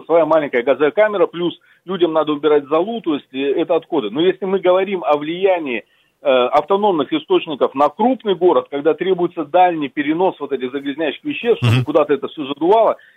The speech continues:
Speaker 1: эти источники не могут конкурировать с промышленными предприятиями. Можем сравнить вот две цифры, взять разрешение на выбросы, например, тэц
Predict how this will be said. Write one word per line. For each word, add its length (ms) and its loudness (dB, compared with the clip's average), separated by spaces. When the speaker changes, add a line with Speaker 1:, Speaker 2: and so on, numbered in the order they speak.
Speaker 1:
эти 320 0
источники 460 0
не 140 -2
могут 320 0
конкурировать 680 0
с 120 -20
промышленными 680 0
предприятиями. 880 0
Можем 320 2
сравнить 480 2
вот 160 -2
две 180 0
цифры, 500 -4
взять 280 0
разрешение 540 0
на 100 2
выбросы, 580 2
например, 480 0
тэц 160 2